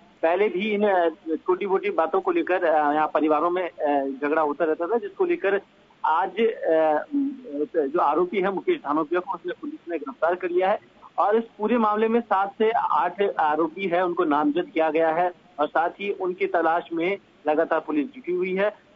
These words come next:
और ये भी कहा जा सकता है कि राजधानी के बीचों बीच इस तरीके की घटना, अ, कहीं ना कहीं, अ, ये, अ, सवाल खड़ी करती है, क्योंकि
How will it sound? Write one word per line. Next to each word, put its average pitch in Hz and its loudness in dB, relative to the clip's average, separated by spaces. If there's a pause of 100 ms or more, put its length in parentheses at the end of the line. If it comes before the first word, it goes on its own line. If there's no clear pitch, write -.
(300)
और 190 2
ये 220 0
भी 247 0
कहा 233 2
जा 220 2
सकता 226 0
है 233 0
कि 226 0
राजधानी 196 0
के 208 0
बीचों 180 -4
बीच 190 -6
इस 190 0
तरीके 180 -2
की 175 0
घटना, 160 0
अ, 151 2 (300)
कहीं 160 0
ना 185 0
कहीं, 175 -2
अ, 160 -2
ये, 151 2
अ, 147 -2
सवाल 143 2
खड़ी 156 -4
करती 160 -2
है, 175 0 (300)
क्योंकि 392 -4